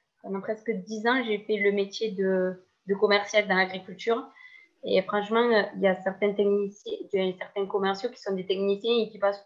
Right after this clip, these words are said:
tous les jours dans les, dans les cultures des, des agriculteurs. Et, euh, si on les enlève et qu'on met que des techniciens privés, je pense pas qu'ils auront le temps de tout faire, quoi. Mais après, euh, voilà, vendre, c'est sûr, c'est une chose. Euh, je pense pas qu'ils passent non plus, euh, ils ont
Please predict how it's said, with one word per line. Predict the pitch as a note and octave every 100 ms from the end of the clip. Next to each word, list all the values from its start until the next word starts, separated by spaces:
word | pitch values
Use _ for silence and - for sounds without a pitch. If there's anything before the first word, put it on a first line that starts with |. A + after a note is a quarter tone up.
| _
tous | A#3+
les | A3+ G#3+
jours | A3
dans | G3
les, | F#3+ F#3+ F#3 F#3 F#3+
dans | F#3 F3+
les | F3+ F3 F3 F3 F3
cultures | G3 - A3 F#3+
des, | F3+ E3+ E3+ _ -
des | F#3
agriculteurs. | F#3 F#3 F3+ F3+ B3+ C4+ - _ _ _ _
Et, | G3 F#3+
euh, | F#3+
si | F#3+ -
on | G#3+
les | G#3+ G#3
enlève | G#3+ G#3+ G#3
et | G3
qu'on | G3+ F#3+ F#3+
met | G3 G3+ G#3+ G#3+
que | - B3
des | A3+
techniciens | A3+ G#3+ A3 A3 A3 G#3
privés, | - G#3 -
je | G3
pense | F#3
pas | - -
qu'ils | G#3 F#3
auront | F3+ F#3+
le |
temps | F#3+ G#3
de | F#3
tout | _
faire, | - E3 -
quoi. | - _ _
Mais | F3+ F3+
après, | F3+ - F#3 F3+
euh, | E3+ D#3 _ _ _ _ - _ _ -
voilà, | F#3
vendre, | F3+ G#3 F#3+ G3
c'est | F#3+
sûr, | - G#3+
c'est | G3
une | F#3
chose. | A#3 A3+
Euh, | G3+ F#3 - _ _
je | - G#3
pense | -
pas |
qu'ils | - A3
passent | G3+ G3+
non | G3+ G3+
plus, | - G#3+ G#3
euh, | F#3+
ils | F#3+ F#3+
ont | F#3+